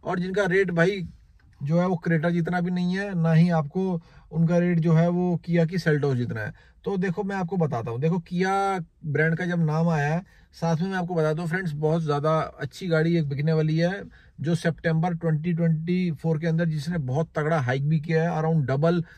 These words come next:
उसने sale करी है September twenty ट्वेंटी थ्री से लेके। क्यों है, अ, ये क्योंकि गाड़ी भाई अच्छी है। जो गाड़ी की मैं बात कर रहा हूँ friends, उसके look भी अच्छे हैं। गाड़ी के अंदर आपको, अ, अच्छे इंजन options भी अलग-अलग मिल जाते हैं। अपर train, lower train का आपको petrol इंजन भी मिल जाता है।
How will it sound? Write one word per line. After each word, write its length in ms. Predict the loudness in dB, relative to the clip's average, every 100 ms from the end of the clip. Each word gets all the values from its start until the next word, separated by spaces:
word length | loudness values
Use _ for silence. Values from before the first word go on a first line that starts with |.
| -10
उसने 240 | -4 -2
sale 280 | 0 0 2
करी 220 | 2 0
है 300 | 0 -4 -10 _ _
September 440 | -4 -2 0 0
twenty 280 | 2 0 0
ट्वेंटी 300 | 0 0 -2
थ्री 160 | -2 -2
से 100 | 0
लेके। 260 | 0 -2
क्यों 320 | -4 -4 -2
है, 80 | -4
अ, 1400 | -6 -12 -20 -20 -20 _ -20 -20 -12 -6 -4 -2 -2 0
ये 140 | 0 0
क्योंकि 220 | -2 -2
गाड़ी 280 | 0 2 4
भाई 160 | 2
अच्छी 340 | 0 -4 -2 0
है। 400 | 0 -2 -6 -2
जो 120 | 0
गाड़ी 260 | 2 2 0
की 60 |
मैं 160 | -2 0
बात 180 | 0 -2
कर 100 | -4
रहा 100 | -2
हूँ 80 |
friends, 200 | -2 -2
उसके 260 | -8 -6 -2
look 180 | 0 0
भी 160 | 0
अच्छे 260 | 0 -2 -4
हैं। 160 | -4 -6 -20 -20 -20 -20 -20 _ _ _ _ _ -20 _ 0
गाड़ी 260 | 2 2
के 60 | 0
अंदर 180 | -2 -2
आपको, 220 | -2 -2
अ, 580 | -4 -6 -2 0 0 0
अच्छे 380 | -4 -2 0 0
इंजन 340 | 2 2 2
options 340 | 0 -2 0
भी 100 | 0
अलग-अलग 360 | 2 2 2 2
मिल 180 | 2 2
जाते 200 | 2 0
हैं। 60 |
अपर 300 | -2 -2 0
train, 260 | 0 2 2
lower 280 | 2 2 2
train 240 | 0 -2
का 140 | 0 -2
आपको 200 | -2 -2
petrol 300 | -2 -2 -2
इंजन 260 | -2 0
भी 80 | 0
मिल 160 | 0 0
जाता 220 | -2 -2
है। 180 | -4